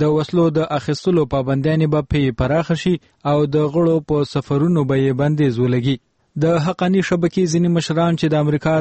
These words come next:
د تورونو په اساس د پاکستان په قبایلي سیمو کې دي او دغلته له خپلو پټنځایونو څخه په افغانستان کې پر امریکایي او افغان ځواکونو عملیات کوي، واړ د مخه د امریکا په ترهګر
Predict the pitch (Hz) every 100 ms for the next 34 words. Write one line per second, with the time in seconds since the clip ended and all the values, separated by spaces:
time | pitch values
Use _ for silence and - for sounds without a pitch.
0 | 151 151 - 147 147 175 156 135 135 135
1 | 135 135 - 160 151 143 135 120 131 120
2 | - 151 143 139 139 131 131 143 - 175
3 | 175 165 170 170 - _ 143 147 143 165
4 | 160 156 160 151 143 - 160 160 151 143
5 | 143 143 135 127 147 170 143 151 147 139
6 | 127 131 131 151 151 147 147 139 131 135
7 | 131 123 - 143 165 - _ 139 135 139
8 | 143 135 123 165 160 131 131 - 143 127
9 | 120 131 165 - 175 170 - _ 147 160
10 | 160 160 175 - 139 139 135 127 147 139
11 | 139 135 117 135 120 135